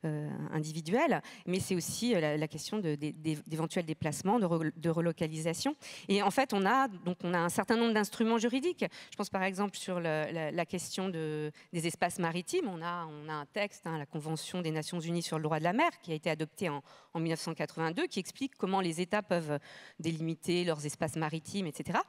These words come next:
Quels sont les droits qu'ils, qu'ils ont sur ces espaces. Mais en fait, cette, il n'y a pas un mot en fait, dans cette convention sur, euh, le, la montée des eaux. Donc qu'est-ce qu'on fait,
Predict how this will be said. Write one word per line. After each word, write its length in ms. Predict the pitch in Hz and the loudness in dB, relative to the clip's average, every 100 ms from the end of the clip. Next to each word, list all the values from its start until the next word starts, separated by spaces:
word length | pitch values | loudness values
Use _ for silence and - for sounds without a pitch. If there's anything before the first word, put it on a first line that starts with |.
| - - - - | -4 -14 -16 -6
Quels 120 | - 165 | -4 0
sont 140 | 180 | 2
les 140 | 156 | 2
droits 240 | 160 185 190 | 4 2 0
qu'ils, 360 | - 151 143 | -4 -4 -4
qu'ils 220 | - 147 180 | -6 -4 -2
ont 60 | |
sur 120 | - | -2
ces 200 | 156 151 | -4 -4
espaces. 400 | 156 - 359 - - - - | -2 2 2 0 -8 -16 0
Mais 80 | 214 | 2
en 60 | 220 | 2
fait, 160 | 330 | 2
cette, 260 | - 233 - | 2 0 0
il 160 | 180 190 | -6 0
n'y 80 | 190 | 2
a 60 | |
pas 120 | - 226 | 2 2
un 120 | 202 | 4
mot 200 | 240 381 | 6 6
en 80 | 240 | 4
fait, 120 | 254 | 4
dans 120 | 208 | 4
cette 180 | 202 - | 0 0
convention 380 | 196 180 - - | 0 0 2 0
sur, 360 | - 302 277 | 0 0 2
euh, 380 | 220 185 175 165 | 4 4 4 2
le, 520 | 175 170 156 156 151 151 | 2 2 2 2 2 2
la 80 | |
montée 200 | 175 196 | 4 4
des 160 | 233 277 | 4 4
eaux. 120 | 339 - - - - | 2 -4 -20 -12 -8
Donc 100 | 185 | -4
qu'est-ce 240 | - 285 - | -2 0 0
qu'on 120 | 233 | 0
fait, 240 | - - | 4 2